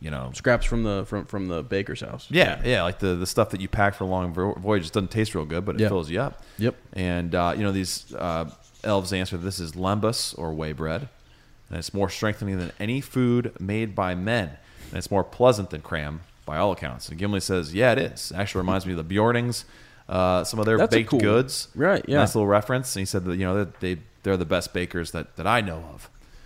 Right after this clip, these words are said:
Speaker 2: Mm-hmm.
Speaker 1: So they, they give him some advice on how to eat this. It's cool 'cause it just expands on what we see in the film. You know, "Eat only a little at a time and at need.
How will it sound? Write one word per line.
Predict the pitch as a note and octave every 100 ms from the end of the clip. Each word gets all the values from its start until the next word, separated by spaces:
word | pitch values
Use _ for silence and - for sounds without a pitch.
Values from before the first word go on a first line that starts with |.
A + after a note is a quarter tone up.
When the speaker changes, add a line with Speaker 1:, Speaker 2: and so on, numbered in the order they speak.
| -
Speaker 2:
Mm-hmm. | G#2 G#2+
Speaker 1:
So | B2+ - F2+ E2+ E2
they, | F#2+ G2
they | E2 G#2+
give | G#2 - D#3+
him | E3+
some | C#3 C3
advice | G#2+ A2+ A2+ A2
on | F#2+
how | G#2
to | G2+ -
eat | G2+
this. | F#2 G#2
It's | -
cool | - C#3
'cause | - A2
it |
just | A2+ D3
expands | G2+ - G2+ G2 F2+
on | E2+ E2
what | E2+
we | -
see | -
in | F2
the | D2
film. | F2+ E2+ D#2+ - - - -
You | E2+
know, |
"Eat | F2 G2
only | - G2+ G2+
a | F#2+
little | G2+ A2+ A#2
at | A2
a |
time | F#2+ - G#2+ G#2
and | F#2
at | -
need. | G#2+ A2 A2